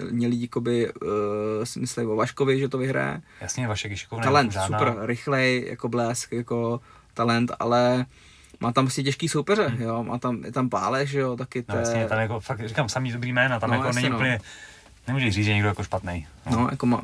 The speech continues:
Speaker 1: jsme tam všichni zkušený, že jo, frajeři, takže
Speaker 2: Tak.
Speaker 1: takže jako tam to bude záležet i trošku o štěstíčku, že jo, kdo, koho bude mít první kolo, že jo, a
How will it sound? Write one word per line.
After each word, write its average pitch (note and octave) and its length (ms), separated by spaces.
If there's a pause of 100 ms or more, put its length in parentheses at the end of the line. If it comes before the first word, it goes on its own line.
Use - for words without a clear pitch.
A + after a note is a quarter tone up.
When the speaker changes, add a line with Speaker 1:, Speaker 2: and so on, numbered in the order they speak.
(100)
Speaker 1:
jsme - 480
tam C3+ 140
všichni C#3 220
zkušený, D3+ 420
že C#3 60
jo, C#3 80
frajeři, E3+ 360
takže B2 340
Speaker 2:
Tak. G2+ 220 (440)
Speaker 1:
takže A#2+ 220
jako A#2+ 200
tam A#2+ 200
to B2 100
bude C3 180
záležet B2+ 380
i B2+ 60
trošku C3 320
o B2 40
štěstíčku, - 600
že B2+ 80
jo, C3 120
kdo, B2+ 180
koho C3 320
bude B2 140
mít B2+ 120
první B2+ 280
kolo, A#2+ 340
že C3 80
jo, B2+ 200
a C3+ 240